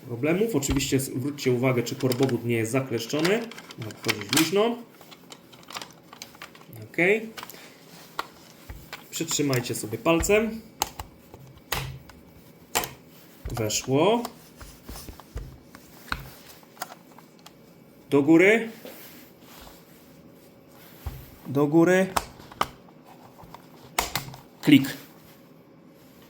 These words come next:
Weszło. Zakręćcie sobie,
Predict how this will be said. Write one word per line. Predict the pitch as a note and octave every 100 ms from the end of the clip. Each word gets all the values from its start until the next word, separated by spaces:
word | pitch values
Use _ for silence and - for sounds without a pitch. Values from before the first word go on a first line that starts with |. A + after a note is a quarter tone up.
| - - - - - - - - - - - - - - - - -
Weszło. | A#2+ - G#2+ - - - - - - - - - -
Zakręćcie | B2+ D3+ E3 D#3 C3+ C#3
sobie, | C3+ A#2+ A#2